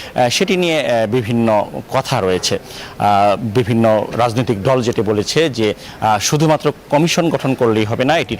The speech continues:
প্রক্রিয়া কী হবে, এটি যেন সত্যিকার অর্থে জনগণের, আ, স্বার্থে কাজ করতে পারে, আ, সে ধরনের ক্ষমতা, আ, এই কমিশনের থাকা উচিত। আ, তো এই বিষয়টি,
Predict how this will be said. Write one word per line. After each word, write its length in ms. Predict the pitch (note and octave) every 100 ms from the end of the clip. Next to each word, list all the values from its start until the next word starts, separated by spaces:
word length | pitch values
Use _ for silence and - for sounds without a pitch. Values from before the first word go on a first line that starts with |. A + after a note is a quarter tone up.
| -
প্রক্রিয়া 420 | C3+ - D#3 D3
কী 160 | C#3+ C#3
হবে, 240 | C#3 E3+
এটি 160 | D#3+ E3
যেন 140 | D#3+ D#3+ - - -
সত্যিকার 640 | - - F3+ - - - E3
অর্থে 420 | C#3 - B2+ G2+
জনগণের, 540 | F2+ A2+ A#2+ A2+ A2+ A2 - - -
আ, 300 | - G2+ F#2+ F#2+
স্বার্থে 420 | - C3 - C#3 -
কাজ 240 | B2+ -
করতে 280 | C#3 B2 A2+
পারে, 260 | G#2+ C3+ F3+ - -
আ, 120 | A#2
সে 180 | - E3+
ধরনের 260 | C#3+ D3
ক্ষমতা, 560 | C3 - C3 A#2+ G#2+ F#2+ - - -
আ, 120 | A2+
এই 60 | G#2+
কমিশনের 500 | - A#2+ A#2 G#2+ G2+
থাকা 280 | - C#3+ B2+
উচিত। 260 | G2+ - G2 - - -
আ, 160 | A#2+ A#2
তো 140 | C#3+
এই 140 | D#3+
বিষয়টি, 460 | C#3+ C#3+ D3+ D3+ D3